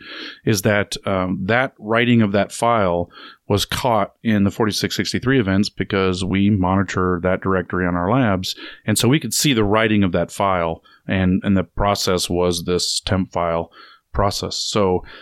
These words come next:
um, that's, that's an example where, uh, how did you find this, uh, tribbed file in roaming? It didn't execute, at least not yet. And so,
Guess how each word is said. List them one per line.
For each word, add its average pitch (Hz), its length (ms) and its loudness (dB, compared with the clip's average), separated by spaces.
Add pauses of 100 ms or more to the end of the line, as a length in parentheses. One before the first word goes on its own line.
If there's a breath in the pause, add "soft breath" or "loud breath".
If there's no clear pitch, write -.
(160 loud breath)
um, 110 340 -2
that's, 120 300 -2
that's 135 200 0
an 131 80 4
example 117 480 0
where, 101 420 2
uh, 95 120 -2
how 123 160 0
did 117 160 -4
you 101 60 0
find 117 380 2
this, 98 320 0
uh, 98 160 -2
tribbed 117 500 0 (360 loud breath)
file 113 380 2
in 98 120 4
roaming? 104 540 4
It 120 100 -2
didn't 170 200 4
execute, 104 440 -2
at - 40 -14
least 117 200 0
not 107 200 0
yet. 98 300 2 (500 loud breath)
And 98 180 0
so, 98 460 2